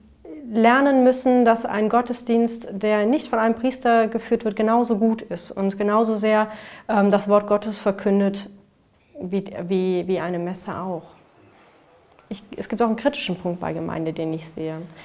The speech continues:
Wenn man mal als Fremder in eine andere Gemeinde geht, dann stellt man fest, dass das ein eigenes Klüppchen ist. Und da wünsche ich mir, dass jeder für sich auch die Aufga-,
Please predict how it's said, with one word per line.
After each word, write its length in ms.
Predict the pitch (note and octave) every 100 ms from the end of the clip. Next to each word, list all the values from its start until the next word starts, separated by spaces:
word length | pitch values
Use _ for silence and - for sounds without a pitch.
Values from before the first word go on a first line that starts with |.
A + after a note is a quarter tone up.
| - - - - - - _
Wenn 140 | G3 G#3
man 160 | G#3
mal 120 | G#3 G#3
als 180 | G#3
Fremder 320 | - C4+ C#4 A3+
in 80 |
eine 80 | G3+
andere 200 | G#3 A3
Gemeinde 400 | G3+ G#3 A#3+ G#3+
geht, 260 | E3 F3+ - - - - _ _ _ _ _ -
dann 180 | G3 F#3+
stellt 300 | G3+ A3+ A3+
man 100 | G#3+
fest, 320 | A#3+ B3+ B3+
dass 140 | A3
das 200 | A3+ A3
ein 300 | A3 G#3+ G#3 -
eigenes 380 | - B3 B3+ B3
Klüppchen 420 | - B3+ - D#3
ist. 300 | - - - - _ -
Und 160 | - G3+
da 240 | B3+ D4
wünsche 240 | C4+ C4+ C4
ich 140 | B3
mir, 240 | A#3+ A#3+ B3 - - -
dass 380 | A#3 A3+ - - _ -
jeder 320 | A3+ B3+ B3+
für 140 | B3+
sich 200 | A#3+ B3
auch 60 | A3+
die 180 | - -
Aufga-, 600 | A#3 A#3 A#3+ A#3 A#3